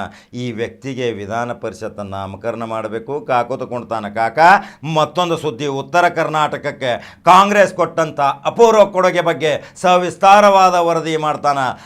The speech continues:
ಹಂಗಾದ್ರೆ ನಜೀರ್ ಕೊಂಗನಹಳ್ಳಿ ಅಭಿಮಾನಿ ಬಳಗದವರೇ, ಏನು ನಿಮ್ಮ ಅನಿಸಿಕೆ ಅದಾವ? ಲೈಕ್ ಮತ್ತು ಶೇರ್ ಮುಖಾಂತರ ನಿಮ್ಮ ಅನಿಸಿಕೆಗಳನ್ನು ನನ್ನ ಕಾಮೆಂಟ್ ಬಾಕ್ಸ್ನಾಗ ಹಾಕ್ರಿ. ಮತ್ತು ಸಂಪೂರ್ಣ ದೃಶ್ಯ ಮಾಡಿದ ಸಮಾಜ ಸೇವೆ, ಯಾವ ಧರ್ಮದ ಜೊ-, ದವ್ರ ಜೊತೆ ಅನ್ಯೋನ್ಯ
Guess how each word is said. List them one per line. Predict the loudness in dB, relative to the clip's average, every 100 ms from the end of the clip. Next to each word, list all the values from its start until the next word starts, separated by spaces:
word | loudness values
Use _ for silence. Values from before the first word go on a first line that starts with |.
| -6
ಹಂಗಾದ್ರೆ | -6 -2 -2 -2 -2 -4
ನಜೀರ್ | -6 -8 -8
ಕೊಂಗನಹಳ್ಳಿ | -6 -8 -6 -6 -6 -6
ಅಭಿಮಾನಿ | -8 -8 -6 -4 -4 -2
ಬಳಗದವರೇ, | -2 -2 -2 -2 -2 -4 -6 -12 -2
ಏನು | 0 2 0
ನಿಮ್ಮ | 0 -2
ಅನಿಸಿಕೆ | -2 -4 -4 0
ಅದಾವ? | 2 4 4 6 4 2 -6
ಲೈಕ್ | -2 0 0 -2 -4
ಮತ್ತು | -4 -6
ಶೇರ್ | -2 -2 -2
ಮುಖಾಂತರ | -4 -6 -4 -2 2 0 -2 -10
ನಿಮ್ಮ | -10 -8 -6
ಅನಿಸಿಕೆಗಳನ್ನು | -8 -8 -6 -4 -2 -2 -4
ನನ್ನ | -6 -8
ಕಾಮೆಂಟ್ | -8 -8 -8 -6
ಬಾಕ್ಸ್ನಾಗ | -8 -8 -10 -4
ಹಾಕ್ರಿ. | -2 -2 -6 -6 -10 -14 -6
ಮತ್ತು | -6 -6 -12
ಸಂಪೂರ್ಣ | -8 -8 -8 -2 0 2 0
ದೃಶ್ಯ | 0 -2 -2 2 2 2 -6 -2
ಮಾಡಿದ | 2 4 2 0 -2 -2
ಸಮಾಜ | -4 -4 -4
ಸೇವೆ, | -6 -6 -4 -4 -6 -10 -2
ಯಾವ | 2 4 2 -2
ಧರ್ಮದ | -4 -4 -2 -4
ಜೊ-, | -6 -8 -4
ದವ್ರ | -4 -6
ಜೊತೆ | -8 -8
ಅನ್ಯೋನ್ಯ | -6 -8 -8 -10 -10